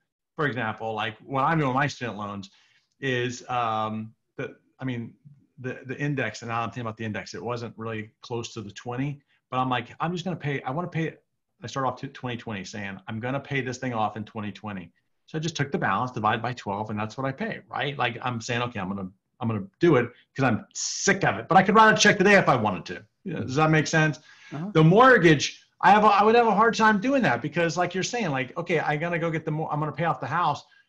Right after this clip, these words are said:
Speaker 1: And then what? I'm sitting on, I'm just sitting on all my money in this big thing that, what am I gonna do? Go get another mortgage? You know, like, why not take that and go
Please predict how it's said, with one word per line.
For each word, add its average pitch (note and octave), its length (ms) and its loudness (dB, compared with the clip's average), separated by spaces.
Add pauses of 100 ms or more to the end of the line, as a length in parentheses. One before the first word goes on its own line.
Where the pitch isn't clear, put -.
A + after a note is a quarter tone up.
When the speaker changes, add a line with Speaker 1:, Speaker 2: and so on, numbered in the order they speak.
(140)
Speaker 1:
And E3 100 0
then F#3+ 140 2
what? G#3 160 4
I'm C3+ 140 -2
sitting F3+ 220 -4
on, D#3+ 260 -2 (100)
I'm D3+ 120 -4
just E3+ 220 -4
sitting F#3 200 -2
on D3+ 200 0 (180)
all E3 160 0
my E3 120 -2
money D#3+ 360 0
in D#3 140 0
this D#3 240 -2
big C3+ 540 -4 (120)
thing E3 500 -2 (400)
that, D#3+ 100 -2
what F#3 100 0
am F#3+ 100 2
I F#3 60 2
gonna F#3 180 2
do? G#3 160 2
Go A#2+ 160 -6
get C#3+ 140 -2
another C#3+ 220 -2
mortgage? F3+ 880 -4 (400)
You D#3 80 0
know, D#3+ 220 2
like, D3 240 2
why D#3 220 2
not F3 280 -2
take F3+ 400 -2
that C#3+ 320 0
and D3 160 -4
go D3 180 0